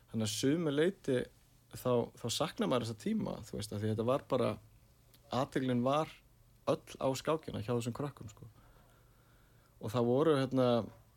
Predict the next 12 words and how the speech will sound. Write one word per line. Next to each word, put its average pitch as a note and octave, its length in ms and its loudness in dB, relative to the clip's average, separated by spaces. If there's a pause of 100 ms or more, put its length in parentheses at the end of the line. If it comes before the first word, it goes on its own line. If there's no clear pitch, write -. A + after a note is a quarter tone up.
þú - 80 -10
veist, A#2+ 180 -6
við A#2 140 4
lærðum C3+ 340 2
alls C#3 160 0
konar B2+ 240 2
nýja C#3 240 2
tækni C#3+ 540 -4
sem A#2 160 -2
að A2+ 100 -2
við - 360 -6
höfum A#2+ 120 -4